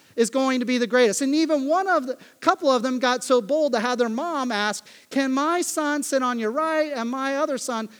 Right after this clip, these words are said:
sit on your left?" I mean, this whole thing about standing among themselves, who is the higher rank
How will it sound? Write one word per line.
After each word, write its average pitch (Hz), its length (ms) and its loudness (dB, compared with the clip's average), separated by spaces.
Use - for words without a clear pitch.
sit 247 260 2
on 233 140 0
your 233 140 0
left?" 202 480 0
I 254 60 -6
mean, 269 200 2
this 320 340 0
whole 311 340 2
thing 294 260 0
about 214 380 0
standing 220 920 0
among 254 440 0
themselves, 233 680 0
who 302 260 0
is 302 100 -2
the 240 120 0
higher 277 440 0
rank 214 320 -4